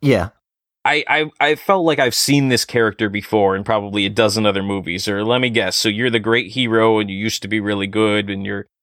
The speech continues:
Speaker 2: you're the one guy who can save everybody, but you're really down on life and down on the world around you, and you don't actually care, and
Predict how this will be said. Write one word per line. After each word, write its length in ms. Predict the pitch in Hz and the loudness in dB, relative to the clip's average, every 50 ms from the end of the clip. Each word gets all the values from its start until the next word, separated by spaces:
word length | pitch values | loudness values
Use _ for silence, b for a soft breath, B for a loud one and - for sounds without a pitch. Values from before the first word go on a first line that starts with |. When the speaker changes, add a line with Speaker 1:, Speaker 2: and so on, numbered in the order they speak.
| _ _ | _ _
Speaker 2:
you're 180 | - - 117 117 | -2 0 0 2
the 100 | 107 110 | 2 2
one 300 | 104 113 127 135 135 127 | 2 2 2 2 0 0
guy 300 | 120 123 120 120 113 113 | 0 0 2 2 2 0
who 100 | 113 113 | -2 -4
can 160 | 101 104 104 104 | -6 -6 -6 -4
save 300 | - - 117 113 104 104 | 0 2 2 2 2 2
everybody, 480 | 104 101 104 101 104 104 101 101 104 | 0 0 -2 -2 -2 -2 -2 -2 -4
but 240 | 104 101 107 104 - | -4 -2 -4 -2 -2
you're 140 | 104 104 101 | -2 -4 -4
really 320 | 101 113 127 131 127 117 110 | -2 -2 0 0 0 0 0
down 360 | 101 113 113 113 113 113 110 | 0 0 2 2 2 2 2
on 180 | 107 107 104 | 2 0 0
life 360 | 104 101 101 104 110 107 - - | 0 2 2 2 2 0 -2 -4
and 140 | 104 101 | -6 -2
down 260 | 101 107 107 110 107 107 | 0 0 2 2 2 0
on 140 | 104 101 | 0 -2
the 80 | 98 90 | -4 -4
world 260 | 98 110 113 110 107 107 | 0 0 2 2 2 0
around 400 | 92 98 104 107 104 98 98 101 | 0 0 0 0 -2 -4 -4 -4
you, 180 | 101 98 98 92 | -4 -4 -4 -4
and 120 | 95 98 | -6 -4
you 120 | 104 113 | -4 -2
don't 200 | 107 107 104 101 | 0 0 0 0
actually 420 | 98 101 101 - - - 104 95 95 | 0 -2 -2 -2 -6 -8 -6 -8 -8
care, 400 | - - 110 104 98 101 98 95 | -4 -2 0 2 2 0 0 -2
and 140 | 95 98 | -4 -8